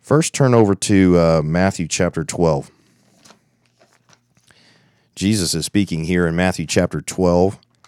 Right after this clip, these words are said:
in verse number thirty-one. Another parable, uh, excuse me, hold on.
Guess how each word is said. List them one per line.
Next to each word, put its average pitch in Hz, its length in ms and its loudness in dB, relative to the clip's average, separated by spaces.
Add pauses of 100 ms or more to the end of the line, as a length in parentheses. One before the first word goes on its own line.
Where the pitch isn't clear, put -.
(240)
in 80 120 -8
verse 90 240 0
number 82 220 -4
thirty-one. 90 760 0 (1200)
Another 95 360 2
parable, 104 500 2
uh, 80 120 -4
excuse 78 300 -10
me, 73 80 -12
hold 76 200 -12
on. 69 160 -14